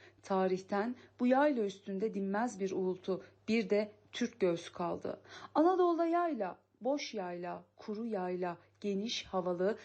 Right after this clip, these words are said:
tükenmez güneşli yayla gibi niteleyici özellikleriyle birlikte adlandırılır. Bu yaylalar her şeyi dayanıklı, sağ ve sağlam yetiştirir. Buğdayı dayanıklı, sağlam ve serttir.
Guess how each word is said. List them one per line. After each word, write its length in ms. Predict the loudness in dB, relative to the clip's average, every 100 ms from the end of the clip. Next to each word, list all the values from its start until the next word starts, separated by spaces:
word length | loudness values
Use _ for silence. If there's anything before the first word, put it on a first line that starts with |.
| -16 -16
tükenmez 680 | -6 -2 0 2 2 2 0
güneşli 420 | 0 0 -2 0
yayla 400 | 2 2 2 0
gibi 300 | 0 0 -2 -6 -2
niteleyici 600 | 0 2 4 4 4 4
özellikleriyle 920 | 2 4 0 0 -2 0 0 0 0
birlikte 380 | 0 -2 -2 2
adlandırılır. 880 | 2 2 -2 -2 -6 -12 -16 -18 -20 -20 -12 0
Bu 80 | 2
yaylalar 580 | 4 2 0 0 0 -4 -12
her 220 | 0 2 2
şeyi 340 | 0 -2 0
dayanıklı, 640 | 0 2 0 0 0 -2 -4 -18
sağ 440 | -6 0 0 0 -2
ve 80 | -4
sağlam 500 | -2 -4 -2 -4 -4
yetiştirir. 680 | -6 -8 -10 -10 -12 -14 -18 -20 -6
Buğdayı 380 | 0 4 4 6
dayanıklı, 640 | 4 4 2 0 0 0 0 -14
sağlam 640 | -6 0 2 2 0 -2
ve 80 | -4
serttir. 640 | -6 -8 -8 -14 -16 -16